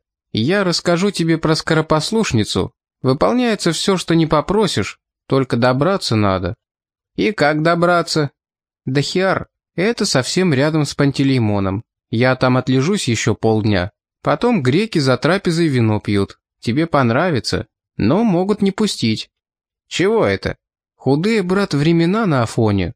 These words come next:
Чмырят русских. Это тебе сразу не понять. Потом расскажу. Впрочем, и раньше прижимали. А сейчас вот не совсем хорошо.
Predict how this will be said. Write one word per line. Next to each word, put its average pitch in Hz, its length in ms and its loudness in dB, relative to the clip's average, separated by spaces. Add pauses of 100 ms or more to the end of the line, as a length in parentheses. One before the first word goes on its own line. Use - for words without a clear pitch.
(260)
Чмырят 156 640 0
русских. 120 600 0 (240)
Это 180 300 -2
тебе 170 300 2
сразу 160 360 0
не 156 140 2
понять. 151 520 -2 (300)
Потом 185 380 0
расскажу. 104 560 0 (220)
Впрочем, 214 500 0
и 202 60 2
раньше 233 320 0
прижимали. 104 720 0 (320)
А 120 140 0
сейчас 185 480 -2
вот 208 200 -2
не 156 140 2
совсем 123 540 0
хорошо. 104 640 -2